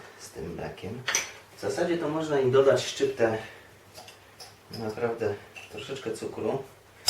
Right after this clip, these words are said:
żeby one zaczęły się bawić, żeby zaczęły zabawę, żeby zaczęły przerabiać, żeby zaczęły pracować.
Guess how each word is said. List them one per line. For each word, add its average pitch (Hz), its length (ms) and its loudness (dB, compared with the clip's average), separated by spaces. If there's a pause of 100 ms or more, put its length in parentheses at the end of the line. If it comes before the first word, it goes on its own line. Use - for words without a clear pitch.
(500)
żeby 139 260 2
one 139 180 8
zaczęły 120 340 8
się 101 120 2
bawić, 92 460 6
żeby 98 240 -2
zaczęły 107 360 8
zabawę, 113 440 12
żeby 107 180 2
zaczęły 107 340 4
przerabiać, 101 580 10
żeby 98 140 0
zaczęły 107 320 6
pracować. - 800 6